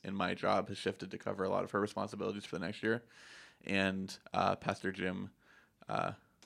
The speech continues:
was like, "Oh, you're gonna move down to her office, right?" Um, and I was like, "Uh, I don't know. Like, it's only for the year, and, like, we've got a good spot up there. Like,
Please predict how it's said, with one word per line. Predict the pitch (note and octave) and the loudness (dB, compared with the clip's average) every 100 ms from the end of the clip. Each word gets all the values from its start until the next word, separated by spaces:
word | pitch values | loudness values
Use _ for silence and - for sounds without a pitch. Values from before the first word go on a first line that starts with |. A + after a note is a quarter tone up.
| - _ _ _ - | -20 _ _ _ 0
was | F#2+ F#2+ | 2 2
like, | D2+ - | -4 4
"Oh, | A#2+ | 6
you're | G#2+ | 8
gonna | A2 G#2 | 6 4
move | G#2 | 4
down | G2 G2 | 2 0
to | G2 | 2
her | G2 | 4
office, | G2 - - | 4 2 0
right?" | G#2+ B2 - - - - _ _ _ - | 0 0 -10 -20 -20 -20 _ _ _ -4
Um, | G2+ G#2 G2 - | -4 -4 -8 -6
and | G2 | -2
I | |
was | F#2+ G2 | 0 0
like, | - - _ - | -4 -8 _ -2
"Uh, | G#2 | 4
I | A2 | 6
don't | E3 G2+ | 4 4
know. | F#2+ G2+ | 6 6
Like, | G2 | 2
it's | - | -2
only | D#3 E3 | -4 -4
for | A#2+ | -4
the | G2+ | -2
year, | G2 G2 G2+ | 0 0 0
and, | G2+ | -2
like, | G2 A2+ | -6 -8
we've | - | 2
got | E3 | 2
a | |
good | A2 G2 | 4 0
spot | - F#2+ G2 | 6 8 8
up | G#2 | 6
there. | G#2 G2+ G2+ G2+ G2 | 6 6 6 4 4
Like, | F2 G#2+ | 2 0